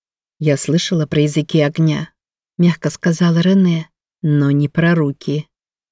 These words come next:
Харпер покачала головой, не в силах ответить. Пожарный захлопнул водительскую дверцу и включил заднюю передачу. Буксирная цепь натянулась и щелкнула.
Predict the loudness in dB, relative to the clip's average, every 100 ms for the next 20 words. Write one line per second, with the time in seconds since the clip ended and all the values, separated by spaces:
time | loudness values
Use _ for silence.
0 | _ _ _ _ -4 -2 -4 -4 -2 -2
1 | 0 0 0 2 2 2 2 0 -2 _
2 | _ -2 -2 0 -2 -2 -2 -6 0 -2
3 | -2 -12 -16 -20 _ _ _ _ _ -4
4 | -2 2 2 2 0 -2 -2 0 0 2
5 | 0 0 -2 -4 -2 0 2 0 0 -2
6 | -2 -2 -12 _ -4 -2 -2 -2 -2 -4
7 | 0 0 2 0 2 0 2 0 -2 -4
8 | -10 -12 _ _ _ _ -8 -6 -2 0
9 | 2 0 -2 -4 -2 -2 0 2 2 2
10 | 0 -4 -8 -4 -2 0 0 0 -2 -2
11 | -6